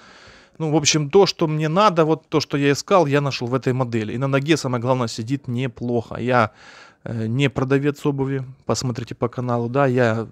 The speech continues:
рационально смотрю и реально смотрю на вещи, то есть как есть, так и есть. У меня есть и обзор обуви, где я покупал, говорил, что хорошо,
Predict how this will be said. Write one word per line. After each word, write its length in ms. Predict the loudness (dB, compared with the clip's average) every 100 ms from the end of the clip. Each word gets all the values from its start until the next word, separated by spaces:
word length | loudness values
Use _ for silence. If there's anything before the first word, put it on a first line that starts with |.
| -6
рационально 640 | 0 0 -2 -4 -2 -2
смотрю 360 | -4 -6 -6 -10
и 320 | -4 -2 -2 -6 -20 -20 -2
реально 420 | 4 6 6 2
смотрю 320 | -4 -6 -4
на 100 | -4
вещи, 320 | -2 -2 -4
то 140 | -4 -4
есть 120 | -2
как 220 | -4 -2
есть, 240 | -4 -4 -4
так 180 | -6
и 40 | -6 -8
есть. 260 | -10 -16 -20 _ -8
У 60 |
меня 140 | -2 0
есть 320 | 2 0 0
и 40 |
обзор 280 | -2 0 2
обуви, 340 | 2 2 2 0
где 120 | 0
я 80 | -2
покупал, 380 | -6 -6 -2
говорил, 200 | 0 -2
что 160 | -4 -6
хорошо, 480 | -2 -2 -2 -4